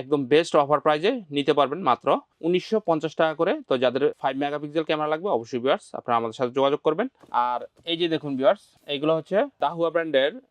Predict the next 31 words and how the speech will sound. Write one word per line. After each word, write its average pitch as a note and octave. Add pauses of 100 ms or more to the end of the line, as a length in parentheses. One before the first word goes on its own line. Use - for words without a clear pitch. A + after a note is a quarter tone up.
(120)
এটা D3+
হচ্ছে D#3
বুলেট C#3
ক্যামেরা। C#3 (180)
তো B2+ (260)
এটাও F3
ফাইভ C#3+ (100)
মেগাপিক্সেলের C#3+
খুব B2+
চমৎকার C#3
একটি C#3
ক্যামেরা। A#2+ (220)
তো D3+ (200)
এই G3
ক্যামেরাটি F3 (120)
আমাদের C3
শোরুম D3+
থেকে D3+
আপনারা B2 (240)
একদম D3+ (140)
বেস্ট C3+
অফার C3
প্রাইস E3
per B2+
piece -
ক্যামেরা C#3 (200)
মাত্র B2 (300)
দুই F3+
হাজার E3
টাকা C#3
করে C3+